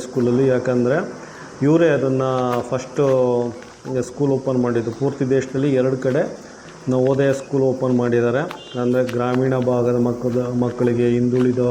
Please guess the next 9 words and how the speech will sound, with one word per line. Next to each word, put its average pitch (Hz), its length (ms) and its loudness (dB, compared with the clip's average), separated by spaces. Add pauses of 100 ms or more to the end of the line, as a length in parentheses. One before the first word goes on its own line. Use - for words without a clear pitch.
(120)
ವರ್ಗದವರಿಗೆ 117 640 0
ಅನುಕೂಲ 123 320 0 (120)
ಆಗಲಿ 117 260 0
ಅಂದ್ಬಿಟ್ಟು 110 360 -2 (720)
ಸ್ಕೂಲ್ 147 240 2
ಓಪನ್ 135 280 2
ಮಾಡಿದ್ದು 123 340 0
ಇವರೇ. 120 220 2 (160)
ಅದಕ್ಕೋಸ್ಕರ 135 480 0